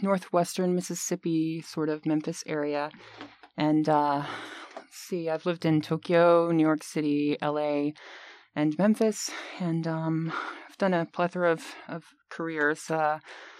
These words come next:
gone through being a sommelier and a casting director and a talent manager, um, a public speaker, and now I'm working for the Olympics, helping to install the electrical infrastructure to prepare them,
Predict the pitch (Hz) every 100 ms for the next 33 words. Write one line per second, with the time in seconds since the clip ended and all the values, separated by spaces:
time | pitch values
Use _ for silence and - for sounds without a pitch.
0 | _ - 156 151 156 156 151 151 147 -
1 | 156 156 156 151 151 151 151 - - 147
2 | 143 147 147 139 165 156 147 143 143 151
3 | 147 147 147 - 151 147 147 143 143 147
4 | 143 147 - - - - - - - 143
5 | 147 151 143 139 147 - 147 151 - -
6 | - 156 151 143 - 156 143 147 147 -
7 | 151 147 151 143 160 180 170 - - -
8 | - 156 160 151 160 151 143 143 151 151
9 | 151 - 143 - - 139 - 185 220 -
10 | 151 147 - 147 170